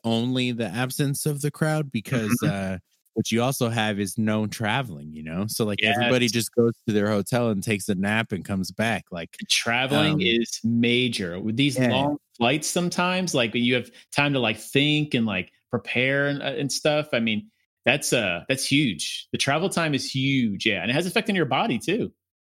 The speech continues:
Speaker 1: Yeah, yeah. So no traveling, you know, and no crowds. That's, like, this is different, but I, but I do think that overall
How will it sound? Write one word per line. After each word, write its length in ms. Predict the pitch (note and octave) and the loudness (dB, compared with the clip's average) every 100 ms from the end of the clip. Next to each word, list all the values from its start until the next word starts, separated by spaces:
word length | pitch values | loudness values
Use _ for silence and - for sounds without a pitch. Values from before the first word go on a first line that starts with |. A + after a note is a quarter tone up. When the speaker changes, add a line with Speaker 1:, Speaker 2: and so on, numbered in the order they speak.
| - | -4
Speaker 1:
Yeah, 380 | G#2+ G#2+ F#2 E2 | 0 2 0 -4
yeah. 280 | F#2 F#2+ F2 | -4 -2 -2
So 240 | - A2 | -2 0
no 280 | G#2 B2 D#3 | 2 2 0
traveling, 800 | D3+ C3 C3 C#3 A#2+ G#2 G2 F2+ | 0 0 0 0 0 0 -2 -4
you 180 | F#2 G2+ | -2 -2
know, 300 | F#2+ F#2 F2 | 0 -2 -4
and 460 | E2+ A#2 C3 C#3 D3 | -2 0 2 0 0
no 320 | C#3+ C#3 C#3 | 0 2 0
crowds. 720 | C#3 C#3 C3+ C3+ C#3 - - - | 0 0 2 0 -4 -6 -10 -8
That's, 400 | F2+ G#2 G#2 - | -2 0 0 -2
like, 200 | G#2 F#2+ - | -2 -2 -2
this 160 | A#2+ | -2
is 120 | A#2 F#2+ | 0 0
different, 360 | A#2+ A#2+ A2 | 0 2 0
but 140 | G#2 G#2+ | 0 0
I, 200 | G#2+ G2+ - - - | 0 -4 -10 -16 -2
but 80 | D3 | 0
I 100 | D#3+ | 2
do 160 | D#3+ | 2
think 320 | E3 F3 D3+ - | 0 0 0 0
that 280 | A#2 A2 F2 | 0 2 2
overall 500 | A#2 A2 A#2 A2+ | 2 2 0 0